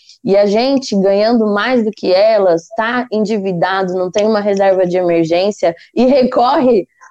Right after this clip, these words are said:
a elas muitas vezes? São questões muito importantes, porque quando a gente fala de empoderamento negro, a gente não pode cair na falácia da representatividade pela representatividade. O exemplo é a capa da revista. Não adianta a gente ter uma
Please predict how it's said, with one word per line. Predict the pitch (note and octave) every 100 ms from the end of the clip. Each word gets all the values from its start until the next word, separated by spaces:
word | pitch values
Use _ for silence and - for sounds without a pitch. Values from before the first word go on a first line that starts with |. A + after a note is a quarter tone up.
| -
a | G3+ G3
elas | F#3 F3+ E3+ E3+
muitas | F3 E3+ E3+ D#3+ D3+
vezes? | D3+ D3 C#3+ D3 - _ _ _
São | - A3
questões | B3+ B3+ B3+ B3+
muito | B3+ B3+ D4
importantes, | D#4+ D4 A#3+ - A3 C4 C4
porque | A#3+ A3
quando | B3
a | B3+
gente | B3+ B3+
fala | A#3 G#3
de | G3+
empoderamento | G3 F#3+ F#3 F3+ E3+ E3+ E3+ F3
negro, | F3+ G3
a | G3
gente | G3 G3
não | G#3+ B3+
pode | C4 G3+ G#3+ G3+
cair | - G3+ F#3+ G#3+ A3+ G#3 _ - -
na | G#3+
falácia | A3 A#3+ A#3 G#3 A3+ A#3+ A#3 G3 E3 - - _ -
da | A3
representatividade | B3 A#3+ B3+ C4 C4 B3+ B3 B3 A#3 A#3 A#3+
pela | A#3+
representatividade. | A#3 A#3 A#3 A3+ A#3 A#3+ A#3 A#3+ B3 B3 A3+ A3+ B3 F3+ E3+ -
O | F#3
exemplo | G3+ A3 B3 C4
é | B3+
a | B3+
capa | A#3+ A#3+ B3+
da | B3
revista. | B3+ B3+ A#3+ C4 A#3
Não | G#3+ G3+
adianta | G3+ A#3 B3
a | G3
gente | F#3 -
ter | A3 G#3+
uma | F#3 F3+ E3 E3